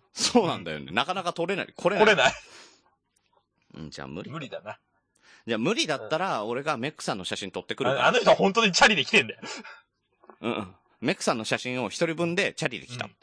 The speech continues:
Speaker 2: 大会どこにでもチャリで来るんだよ。
Speaker 1: いや、そうなんだよ。<laughs>
Speaker 2: あの人ね、エンジンのついてるものに乗ってることめっ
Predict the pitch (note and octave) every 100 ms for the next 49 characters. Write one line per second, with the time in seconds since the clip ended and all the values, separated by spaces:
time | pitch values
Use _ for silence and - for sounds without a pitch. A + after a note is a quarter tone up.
0 | _ _ - C4 C4+ C#4 - G3 A#3 A3+
1 | B3 A#3+ - A3 D#3+ D3 A2+ G2 - -
2 | _ _ _ _ _ _ _ _ _ _
3 | _ - - F#2+ - A2 - _ _ -
4 | B2+ D3 C#3+ D#3+ - G3+ A3 G#3+ A3 -
5 | - - - - - _ - - - F3+
6 | B3 E3+ C3+ F3+ D4 D4+ G#3+ E3+ C#3+ -
7 | F#3+ F#3+ C#3+ B2 B2 A#2+ A2+ B2+ F#3 F3
8 | D#3+ G#2+ G2 D#3+